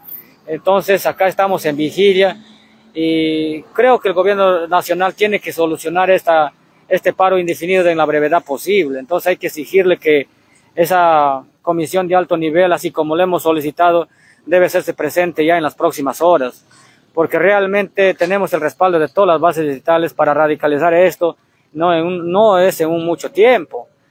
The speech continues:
Entonces, yo creo que debe ser sensato y prudente el gobierno central y enviar la comisión de alto nivel, ¿no? Así como todas las regiones que son atendidas, San Martín también merece ser atendida en su plataforma de lucha.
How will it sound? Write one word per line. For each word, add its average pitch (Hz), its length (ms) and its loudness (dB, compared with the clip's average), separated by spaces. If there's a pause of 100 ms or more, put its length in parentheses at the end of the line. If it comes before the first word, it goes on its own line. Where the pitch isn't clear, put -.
(260)
Entonces, 185 600 -2
yo 175 160 0
creo 190 260 0
que 156 300 0
debe 185 220 2
ser 190 160 -2
sensato 175 520 -2
y 165 60 -4
prudente 165 460 -4
el 151 80 -10
gobierno 165 260 -6
central 165 500 -6 (400)
y 156 140 0
enviar 160 340 2
la 165 120 0
comisión 151 420 -4
de 170 60 0
alto 165 180 -4
nivel, 143 340 -4
¿no? 156 120 -4
Así 180 160 -6
como 185 240 0
todas 240 240 4
las 190 120 2
regiones 185 440 -2
que 165 100 -14
son 185 160 -4
atendidas, 180 580 -2 (320)
San 160 220 -2
Martín 160 260 -2
también 170 280 -2
merece 160 340 2
ser 160 160 0
atendida 156 360 -4
en 143 40 -6
su 139 100 -14
plataforma 143 480 -2
de 131 120 -2
lucha. 127 260 -8